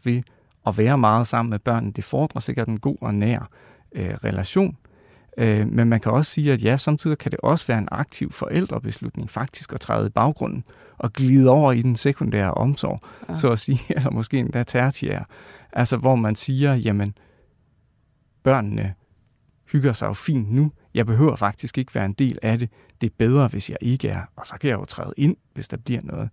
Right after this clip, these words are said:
Speaker 1: Så, så det er et interessant spørgsmål, og det er et, jeg tror, vi kommer til at kigge lidt tilbage på. Jeg har selv svært ved at forudsige, hvad der egentlig er bedst her.
Speaker 2: Mm, ja. Altså, øh, hvad det hedder, jeg læste en, en kronik,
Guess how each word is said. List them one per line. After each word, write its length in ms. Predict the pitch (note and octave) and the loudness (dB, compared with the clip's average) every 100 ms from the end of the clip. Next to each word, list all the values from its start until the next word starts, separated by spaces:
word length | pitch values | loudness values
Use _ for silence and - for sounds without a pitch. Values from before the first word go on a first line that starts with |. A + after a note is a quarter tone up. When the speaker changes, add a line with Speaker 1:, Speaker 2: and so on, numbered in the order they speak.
| - - _ | -12 -20 _
Speaker 1:
Så, 300 | - - A2 - | -4 0 0 -2
så 160 | - | -6
det 180 | A2+ B2 | -4 -2
er 40 | A2 | 0
et 100 | - | -2
interessant 520 | A2 - - - - | -4 -4 -2 -2 -4
spørgsmål, 500 | - C3+ - - - | -4 -4 -2 -8 -6
og 120 | G#2+ | -6
det 140 | - A2 | -2 -2
er 40 | |
et, 140 | C#3 - | -2 -6
jeg 100 | G2+ | -4
tror, 260 | C#3 A2+ _ _ _ _ _ _ | -2 -4 _ _ _ _ _ _
vi 60 | - | -8
kommer 240 | - G#2 | -4 -2
til 140 | G#2+ - | -2 -4
at 60 | |
kigge 220 | A2 A#2 B2 | -6 -6 -6
lidt 140 | B2+ | -6
tilbage 360 | - A2 G#2+ B2 | -6 -2 0 0
på. 180 | - | -2
Jeg 140 | G2+ F#2 | -4 -4
har 80 | G2+ | -6
selv 240 | - E3 | -4 -4
svært 300 | - B2+ C3 | -2 -4 -2
ved 80 | A2+ | -6
at 60 | |
forudsige, 460 | - A#2+ A#2+ - - | -4 -4 -4 -6 -8
hvad 160 | A#2+ A2 | -4 -4
der 60 | |
egentlig 340 | A2 A2 A2+ - | -2 -4 -6 -8
er 120 | G#2 | -8
bedst 260 | - A#2 G3 | -6 -6 -4
her. 120 | F#3 | -6
Speaker 2:
Mm, 100 | F#3 F3+ - | -6 -10 -12
ja. 200 | D#3 E3+ E3+ - - - - | -8 -8 -10 -16 -18 -10 -4
Altså, 320 | F#3+ - A#3 F#3 | -2 2 4 6
øh, 500 | F3 E3+ E3 D#3+ D#3 | 6 4 4 4 2
hvad 140 | E3 F3 | -2 -4
det 80 | |
hedder, 140 | - F3+ | -2 0
jeg 120 | F3+ | 0
læste 340 | F3+ C4+ - A3 | 0 0 0 -2
en, 100 | G3 | -2
en 140 | F#3+ | -4
kronik, 440 | F#3+ - G3+ A3 | -6 -6 -2 -2